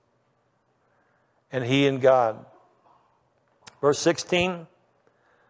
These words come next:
So we have come to know and believe the love that God has for us. I know it and I believe it. You might say, "Well, where's your scientific proof?"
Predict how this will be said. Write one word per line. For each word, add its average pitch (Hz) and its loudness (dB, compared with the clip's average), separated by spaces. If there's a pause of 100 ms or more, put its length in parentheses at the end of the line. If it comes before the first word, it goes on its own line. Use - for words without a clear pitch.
(1600)
So 208 4
we 214 -2
have 220 4
come 202 2
to 208 0
know 185 2
and 185 -4
believe 190 -6 (1900)
the 135 2
love 147 4
that 127 -10
God 135 2
has 127 0
for 117 -6
us. - -14 (340)
I 139 4
know 175 4
it 214 -4 (380)
and 135 -4
I 139 2
believe 139 -4
it. - -18 (2000)
You 175 -8
might 180 4
say, 214 4
"Well, 214 6
where's 240 0
your 226 -2
scientific 233 0
proof?" 220 -4